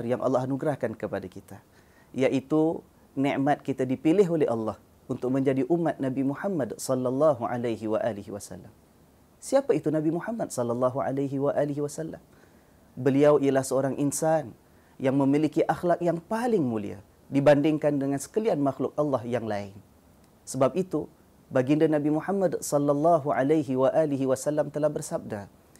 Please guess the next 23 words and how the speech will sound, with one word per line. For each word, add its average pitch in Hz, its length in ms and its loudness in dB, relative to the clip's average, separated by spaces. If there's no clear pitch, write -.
"Innama 147 560 4
bu'ithtu 127 560 -2
liutammima 139 800 2
makarimal 113 720 0
akhlaq." - 440 -12
Sesungguhnya 180 640 2
aku 170 240 0
ini 185 320 -2
telah 143 240 4
diutus 202 480 2
oleh 147 160 2
Allah 160 240 4
Subhanahu 143 640 -2
wa 120 80 0
Taala 101 320 -10
semata-mata 143 720 0
untuk 135 240 -2
menyempurnakan 143 880 -2
akhlak 147 320 -6
yang 104 160 -12
mulia. 101 320 -14
Kita 269 240 0
perhatikan, 113 560 -2